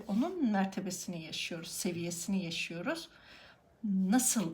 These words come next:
algıladığımızın yoğunluğunda da yoğunluk seviyesini yaşıyoruz. Hani nasıl ki çok üzüldüğümüz, üzücü olaylar yaşadığımızda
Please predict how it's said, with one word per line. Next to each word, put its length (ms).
algıladığımızın 1300
yoğunluğunda 800
da 40
yoğunluk 580
seviyesini 720
yaşıyoruz. 760
Hani 240
nasıl 340
ki 140
çok 320
üzüldüğümüz, 1080
üzücü 380
olaylar 540
yaşadığımızda 920